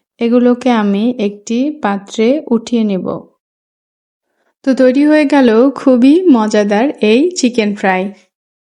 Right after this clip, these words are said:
বিকেলের নাস্তায় বা অতিথি আপ্যায়নে এইভাবে চিকেন ফ্রাই করে খাওয়ালে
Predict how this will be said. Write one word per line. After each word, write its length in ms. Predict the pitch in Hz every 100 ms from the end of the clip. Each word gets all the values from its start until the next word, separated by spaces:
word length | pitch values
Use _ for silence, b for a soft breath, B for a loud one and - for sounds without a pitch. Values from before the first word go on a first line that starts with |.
| _ _ _ _ _ _ _ _ _ _ -
বিকেলের 440 | 262 277 277 277
নাস্তায় 560 | 254 214 - - 208 254 254
বা 80 | 262 240
অতিথি 340 | 247 262 247 262 220
আপ্যায়নে 560 | 214 - 220 208 202 233 - 254
এইভাবে 340 | 254 254 262 247
চিকেন 300 | 233 220 233 226
ফ্রাই 200 | - 233 240
করে 180 | 220 220
খাওয়ালে 480 | 220 220 196 208